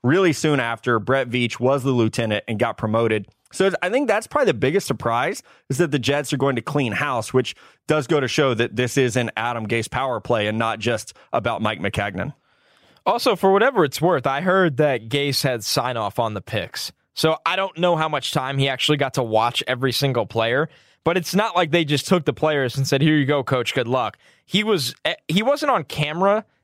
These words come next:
Speaker 2: in the draft room, but that's pretty common for a guy like Adam Gase who would like to avoid all of that stuff, he was in the draft room saying yes or no. So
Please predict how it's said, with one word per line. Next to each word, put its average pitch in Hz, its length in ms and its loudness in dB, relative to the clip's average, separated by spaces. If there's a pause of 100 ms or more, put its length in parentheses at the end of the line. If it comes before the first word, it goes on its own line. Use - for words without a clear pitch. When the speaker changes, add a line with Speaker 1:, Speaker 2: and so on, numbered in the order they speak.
(180)
Speaker 2:
in 165 240 2
the 131 60 0
draft 127 440 0
room, 190 320 2
but 139 140 0
that's 220 220 0 (100)
pretty 170 320 0
common 135 480 0
for 170 140 2
a 160 60 0
guy 160 180 0
like 160 180 0
Adam 160 280 -2
Gase 170 300 0
who 143 80 0
would 127 140 2
like 120 180 0
to 131 160 2
avoid 117 460 0 (380)
all 120 160 4
of 139 80 -2
that 151 180 0
stuff, 175 240 2
he 226 220 -2
was 247 200 2 (100)
in 185 240 2
the 143 60 2
draft 139 440 -2
room 110 460 -2 (600)
saying 127 640 0
yes 147 340 0
or 120 80 0
no. 110 400 -2 (140)
So 143 580 0